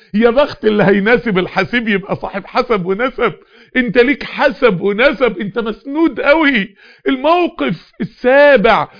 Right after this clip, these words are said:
اللي هتحتاج فيه يعني ايه كفاية عليا يا ربنا، يعني انت مش لوحدك. الموقف السابع لما تتنسي بقى،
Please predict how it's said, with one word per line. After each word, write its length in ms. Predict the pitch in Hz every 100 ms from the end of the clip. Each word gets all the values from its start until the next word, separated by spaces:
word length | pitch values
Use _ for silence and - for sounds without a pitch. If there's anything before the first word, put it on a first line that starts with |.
| 196
اللي 180 | 247 240
هتحتاج 460 | 190 214 - 254 -
فيه 200 | 277 262
يعني 260 | 226 226
ايه 140 | 262 -
كفاية 340 | - 247 233
عليا 220 | 185 196
يا 140 | 196 185
ربنا، 480 | 156 185 208 165 - _ -
يعني 300 | 226 240 254
انت 160 | 294 453 226
مش 200 | - 220
لوحدك. 720 | 226 254 - 170 208 185 - _ _
الموقف 240 | - - 147
السابع 320 | - 226 220
لما 180 | 190 175
تتنسي 500 | 175 - 202 - 175
بقى، 300 | 160 117